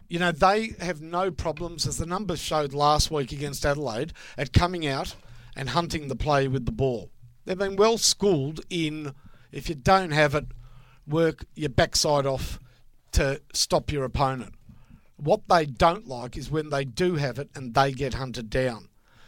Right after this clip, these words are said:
and they get brought to ground. And they played the worst. Look, West Coast have it, had it in them a couple of times this year to really apply themselves. But,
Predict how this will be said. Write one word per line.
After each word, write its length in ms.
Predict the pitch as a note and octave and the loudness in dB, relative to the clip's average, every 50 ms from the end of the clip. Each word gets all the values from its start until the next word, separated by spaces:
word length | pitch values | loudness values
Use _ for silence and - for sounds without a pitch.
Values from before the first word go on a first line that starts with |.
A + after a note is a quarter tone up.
| - - | -16 -12
and 120 | C3 C3+ | -2 2
they 120 | C#3 D3 D3 | 4 4 4
get 240 | C3+ C#3+ A#2+ - - | 4 0 -2 0 0
brought 260 | D3+ D3+ D3 C3+ - | 0 0 0 0 -2
to 60 | - | -8
ground. 500 | A#2 A2 C3+ C3+ C3+ C3 A#2 G#2+ G2+ - - - | -4 -2 2 2 2 2 0 -4 -10 -16 -12 -12
And 120 | C#3 C#3 D3 | -8 -2 2
they 140 | D3 D3+ C#3+ | 2 2 4
played 480 | - - C#3+ C#3+ C#3+ C#3 C#3 C3+ A2+ - - - - - - - - | 2 0 2 2 2 2 2 0 -4 -10 -14 -20 -20 -20 -20 -16 -8
the 180 | C#3+ C3+ D3 D3+ | 2 4 4 4
worst. 680 | D3 C#3+ C#3 D3+ E3+ F3 F3 E3+ D3+ - - - - - | 4 2 2 4 4 4 4 4 2 -2 -4 -4 -8 -10
Look, 160 | E3 C#3+ A#2+ - _ | -10 -10 -10 -12 _
West 440 | - E3+ D#3 E3+ F#3+ G3+ - - - | -10 -2 0 2 2 4 2 0 2
Coast 460 | F#3 F#3 F3 F3 D#3 - - - - - _ _ _ _ _ _ _ _ _ _ _ _ - | 2 2 2 2 0 -2 -4 -6 -12 -20 _ _ _ _ _ _ _ _ _ _ _ _ 0
have 260 | C#3 D#3 D#3 D3+ D3+ | 4 4 4 4 4
it, 120 | C#3 - - - - - _ _ _ _ _ _ - | -2 -4 -8 -16 -20 -20 _ _ _ _ _ _ -4
had 180 | D3 E3 D#3 D3 | -2 -2 0 0
it 100 | D3 D3+ | 0 0
in 160 | E3+ E3+ E3+ | -2 -2 -2
them 340 | D#3+ D#3+ D#3 D3+ C#3+ C3+ - - - - - _ _ - - - - - - - | -4 -4 -4 -6 -8 -10 -12 -16 -20 -20 -20 _ _ -20 -20 -20 -20 -20 -12 -10
a 80 | C#3 | -8
couple 320 | - - - F3+ - - C#3 | 0 2 4 4 4 0 -6
of 100 | A#2+ - | -4 -2
times 400 | - D3+ C#3 C#3 C#3+ C#3 C3 - | 2 4 4 4 4 2 0 -2
this 180 | C#3 B2+ - - | 0 2 2 0
year 180 | C3 C3 C3 A#2+ | 0 -2 -4 -4
to 140 | - D3 C3+ | -4 -4 -2
really 520 | C3 C#3+ D3 D3 C#3 C3+ B2+ C3+ D#3 - - _ _ _ _ _ - | 0 0 0 0 0 0 -4 -6 -8 -14 -20 _ _ _ _ _ -14
apply 420 | - - - D3+ D3+ D3 C#3+ C#3+ | -2 0 2 4 6 6 6 6
themselves. 600 | B2+ C3 C#3 C3+ A#2+ - - A#2+ G#2+ G#2 G2+ - | 4 2 -2 -2 0 0 0 0 -2 -6 -10 -4
But, 180 | - A#2+ A2 | -2 -2 -2